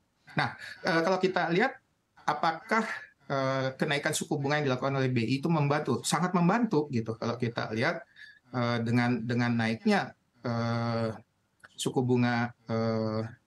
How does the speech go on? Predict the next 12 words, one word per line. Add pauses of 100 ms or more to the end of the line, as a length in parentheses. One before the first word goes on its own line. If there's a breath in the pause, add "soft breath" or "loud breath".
(140)
eh,
Bank
Indonesia, (880 soft breath)
kita
lihat, (160)
eh,
instrumen-instrumen
yang
ada
seperti, (240)
eh, (140)
obligasi